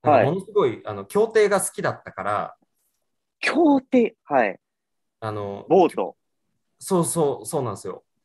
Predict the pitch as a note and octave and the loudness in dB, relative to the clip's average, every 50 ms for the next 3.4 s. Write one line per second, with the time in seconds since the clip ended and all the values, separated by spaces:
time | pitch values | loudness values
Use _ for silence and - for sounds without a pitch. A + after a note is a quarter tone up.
0 | _ _ _ - - - - - - - - _ - G#2+ _ _ _ _ _ _ | _ _ _ -14 -14 -14 -14 -14 -18 -20 -16 _ -16 -16 _ _ _ _ _ _
1 | _ _ E3 E3 D#3+ E3 D3+ C3+ - - A3 F#3+ D#3+ F3+ G3 G#3 G3+ G3+ - - | _ _ -4 -4 -2 -4 -6 -4 -2 0 0 0 2 2 0 0 -2 -4 -6 -4
2 | G3+ G3 F#3 G#3 A3 G#3 E3+ B2 G2+ - _ _ _ _ _ _ _ _ B2 A2+ | -4 -2 0 0 0 0 -2 -4 -6 -10 _ _ _ _ _ _ _ _ -8 -8
3 | A2 A2+ G#2+ G2+ G2+ G2 G2+ _ | -6 -6 -6 -6 -8 -8 -12 _